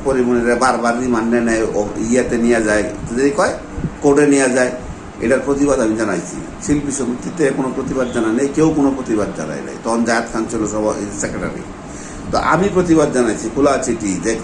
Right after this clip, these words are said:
পরিমণি কি এই মহামাননীয় প্রধানমন্ত্রী বরাবর খোলা চিঠি এভাবে লিখছি, পরিমণি কি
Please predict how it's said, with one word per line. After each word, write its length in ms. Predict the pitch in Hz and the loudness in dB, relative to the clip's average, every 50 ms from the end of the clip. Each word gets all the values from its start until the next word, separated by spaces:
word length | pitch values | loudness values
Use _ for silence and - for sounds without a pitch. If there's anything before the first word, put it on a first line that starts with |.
| - - - | -6 -2 2
পরিমণি 380 | 151 165 170 175 170 170 165 156 | 2 4 4 6 6 6 6 6
কি 200 | 151 165 165 160 156 147 127 104 95 - - 120 | 6 6 6 6 6 4 0 -2 -4 -4 0 2
এই 360 | 120 120 120 120 117 113 110 - - - - | 4 6 6 6 4 4 0 -2 -2 -2 0
মহামাননীয় 440 | 123 143 147 143 143 139 139 135 - | 2 2 4 4 4 6 4 4 4
প্রধানমন্ত্রী 500 | - 139 170 180 180 175 160 143 131 135 | 2 2 2 2 4 2 2 2 2 0
বরাবর 420 | 123 120 110 104 98 95 92 82 69 71 - - - - - - - - - | 2 2 2 2 0 0 -2 -4 -4 -6 -10 -12 -14 -14 -14 -14 -10 -2 4
খোলা 200 | 139 139 131 120 | 4 6 6 4
চিঠি 360 | - - 95 87 98 95 82 | 2 -2 -4 -4 -2 -2 0
এভাবে 280 | 82 117 123 120 117 117 | 0 2 4 4 4 4
লিখছি, 380 | 110 104 92 - - - - - - - - - | 2 0 -2 -4 -6 -6 -6 -6 -6 -6 -4 0
পরিমণি 380 | 127 139 147 143 143 139 139 | 2 4 4 4 4 4 2
কি 440 | 135 139 151 156 156 156 151 - - | 2 2 2 2 2 2 2 0 -2